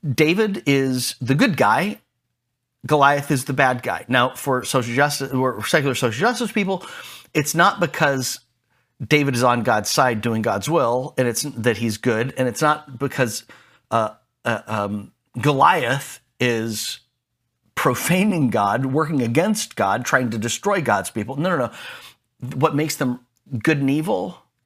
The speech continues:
David is small, Goliath is big. So, as long as there's a small guy who looks like the victim, who looks like he's oppressed, that's the good guy. That po-, that person can do no wrong.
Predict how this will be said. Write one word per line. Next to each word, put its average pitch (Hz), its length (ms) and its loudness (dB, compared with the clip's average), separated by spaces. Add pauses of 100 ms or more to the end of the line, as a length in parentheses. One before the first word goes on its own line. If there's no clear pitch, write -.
(160)
David 120 300 2
is 107 80 -2
small, 123 680 2 (240)
Goliath 120 480 2
is 101 140 -2
big. - 340 -6 (840)
So, 135 420 4 (200)
as 135 180 2
long 143 320 2
as 220 100 -2
there's 220 220 0
a 208 200 -2 (140)
small 175 500 2
guy 113 280 0
who 123 140 -2
looks 120 280 -2
like 156 220 0
the 160 80 -4
victim, 156 600 -6
who 127 100 0
looks 143 300 -2
like 156 180 0
he's 160 320 -4 (220)
oppressed, 139 420 -2 (380)
that's 110 580 0
the 139 120 -4
good 135 200 -2
guy. - 120 -10
That 135 240 0
po-, 190 180 -6
that 151 240 -4
person 175 240 -6
can 175 140 -2
do 175 80 0
no 175 200 -2
wrong. 147 360 -6